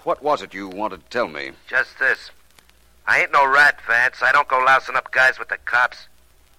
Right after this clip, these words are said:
Speaker 2: But before I bounced out of town, I wanted you to know enough to grab Bailey. Don't let him get away with this. He was trying to kill me when he got Elaine.
Speaker 1: Well, thank you for that information.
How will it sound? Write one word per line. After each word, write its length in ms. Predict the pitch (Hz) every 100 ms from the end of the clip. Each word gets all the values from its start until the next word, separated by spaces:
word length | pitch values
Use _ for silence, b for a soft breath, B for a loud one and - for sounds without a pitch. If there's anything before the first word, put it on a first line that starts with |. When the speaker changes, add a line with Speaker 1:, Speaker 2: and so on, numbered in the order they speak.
| _
Speaker 2:
But 120 | - -
before 280 | - 156
I 160 | 160 151 -
bounced 300 | 147 147 -
out 140 | 143
of 120 | 131 -
town, 220 | 143 147
I 80 | 135
wanted 260 | 131 143 -
you 60 | 131
to 120 | 127
know 240 | 131 135
enough 320 | 131 139 135 -
to 100 | 110
grab 320 | 117 135 135 -
Bailey. 340 | 123 131 104 69 - _ _ _ _ -
Don't 280 | 147 180 156
let 140 | 170
him 60 | 165
get 140 | 165 151
away 240 | 151 151
with 200 | 123 -
this. 220 | 85 76 - - _ _ _
He 80 | 117
was 120 | 117
trying 300 | - 160 165
to 60 | 151
kill 260 | - 165 156
me 180 | 165 156
when 120 | 123
he 60 | 110
got 160 | 113 104
Elaine. 300 | 107 101 78 -
Speaker 1:
Well, 80 | 95
thank 240 | 185 185
you 100 | 107
for 120 | 107
that 160 | 120 123
information. 640 | 120 110 120 104 85 65